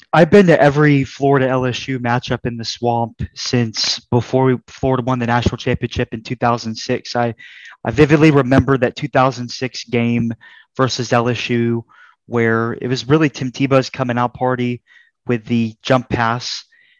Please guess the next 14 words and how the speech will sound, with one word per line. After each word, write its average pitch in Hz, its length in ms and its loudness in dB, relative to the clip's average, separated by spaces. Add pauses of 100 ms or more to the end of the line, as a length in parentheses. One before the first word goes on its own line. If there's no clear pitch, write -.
(140)
Uh, 113 280 -8 (140)
what 131 260 4
a 131 40 6
phenomenal 127 520 4
play. 120 480 0 (1000)
And 135 100 0
then 139 100 4
after 139 360 6
that, 131 400 4
of - 140 -20
course, 143 340 0
we 143 80 2
all 135 180 4
remember, 127 640 -2